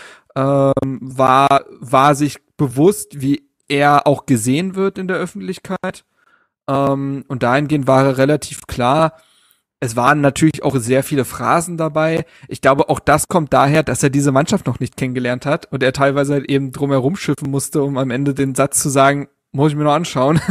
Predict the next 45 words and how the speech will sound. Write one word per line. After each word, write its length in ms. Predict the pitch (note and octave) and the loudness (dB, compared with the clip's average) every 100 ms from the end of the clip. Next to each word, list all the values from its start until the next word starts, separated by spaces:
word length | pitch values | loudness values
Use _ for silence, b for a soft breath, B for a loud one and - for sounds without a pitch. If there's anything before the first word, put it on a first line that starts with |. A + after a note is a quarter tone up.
| - | -6
<laughs> 160 | D#3 G#3+ | -4 0
Also, 300 | D#3+ D#3+ D3+ B B B B B | 2 2 0 B B B B B
äh, 400 | C#3+ C#3+ C#3+ C3+ B B B B | 2 4 4 2 B B B B
das 220 | C#3+ - | -2 0
wird 200 | C#3 D#3+ | 2 2
dementsprechend 440 | D#3 D#3+ - D3+ | 2 0 -2 -2
auch 80 | C#3+ | 0
noch 80 | D3 | 0
ein 80 | C#3+ | 0
paar 180 | C#3+ D3 | 0 0
Tage 260 | D3+ D3 | -2 -4
dauern, 280 | B2+ B2+ C#3+ | 0 0 0
bis 160 | C#3 D3+ | -2 0
er 60 | |
überhaupt 520 | C3+ B2+ A#2 C#3 - | 0 0 2 2 0
ein 80 | D3 | -4
Gefühl 360 | C3 - D3+ E3 | -4 -2 0 0
für 120 | E3 | 0
diese 220 | D3+ C#3+ | -2 -2
Mannschaft 320 | D3 C#3+ D#3 | -2 -2 -2
entwickelt 360 | D3 D3 D3+ D3+ | -2 0 0 2
hat. 300 | D3+ D3 - - | 2 2 -2 -8
Zwischendurch 420 | C#3 C3 C3+ B2+ | -6 0 0 2
war 120 | B2 | 2
es 80 | B2+ | 0
ein 60 | C3 | -4
bisschen 200 | - C3 | -8 -6
komisch, 240 | C#3 C3+ | -6 -6
als 160 | B2+ - | -6 -4
er 60 | |
meinte, 240 | B2+ B2+ B2+ | -2 -2 -2
er 60 | |
müsste 220 | B2 B2+ C3 | -2 -4 -4
die 80 | A#2 | -6
Spieler 220 | C#3+ C3 | -2 -2
auch 100 | B2+ | -2
mal 120 | A#2+ - | -4 -4
riechen. 340 | D#3 - E3 - b b b b b b b - | -6 -4 -6 -8 b b b b b b b -8
Mal 160 | B2 A#2 | 0 2
sehen, 200 | C3 C3 | 2 2
wie 80 | B2 | 4
das 200 | B2+ - | 2 0
Gespräch 420 | D#3+ - D#3+ - | -6 -2 -2 2
wird. 240 | E3 - b b b b | 0 0 b b b b
Ähm, 680 | B2+ C3 B2+ B2+ B2+ B2+ C3 | -4 0 2 2 0 -2 -8